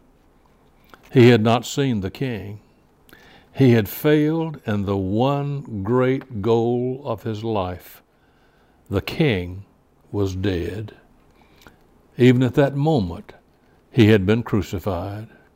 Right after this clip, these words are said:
But through the twilight, a still small voice spoke to the old man. Artaban answered, "Not so, my lord.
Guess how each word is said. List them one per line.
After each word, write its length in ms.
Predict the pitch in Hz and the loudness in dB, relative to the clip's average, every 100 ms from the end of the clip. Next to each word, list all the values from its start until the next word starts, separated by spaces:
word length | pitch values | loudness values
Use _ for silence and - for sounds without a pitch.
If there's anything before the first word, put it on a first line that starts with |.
| _ _ _ _ _ _ _ _ - _ _ _ _ _ _ _ - | _ _ _ _ _ _ _ _ -20 _ _ _ _ _ _ _ 0
But 160 | 117 | 0
through 220 | - 139 | 4 4
the 100 | 117 | 4
twilight, 720 | 104 131 131 131 135 135 139 - _ _ _ _ - - - | -2 0 0 0 -2 -4 -8 -12 _ _ _ _ -20 -16 -10
a 80 | |
still 720 | - - - 135 135 139 139 | -8 -6 4 4 6 2 -2
small 640 | 131 - 120 110 120 120 113 | -6 -8 -4 -2 -2 -4 -4
voice 640 | 98 104 101 110 - - - | -2 -2 -2 -6 -12 -20 -20
spoke 460 | - - 147 - | -18 0 0 0
to 100 | 101 | -8
the 180 | 90 98 | -4 -2
old 260 | 90 95 92 | -2 -2 -4
man. 440 | 98 104 123 135 - _ _ _ _ _ _ _ _ _ _ _ _ _ _ - | -6 -6 -8 -10 -14 _ _ _ _ _ _ _ _ _ _ _ _ _ _ -2
Artaban 480 | 117 123 104 104 113 | 2 2 2 -2 0
answered, 540 | 113 107 - 104 101 _ _ _ _ _ - | -2 -2 -6 -6 -8 _ _ _ _ _ -6
"Not 300 | 156 165 151 | -2 -2 -4
so, 640 | - 190 220 214 135 101 | -6 -4 0 0 0 -2
my 240 | 175 117 117 | -6 -4 -2
lord. 520 | 117 135 170 208 | 0 0 0 -2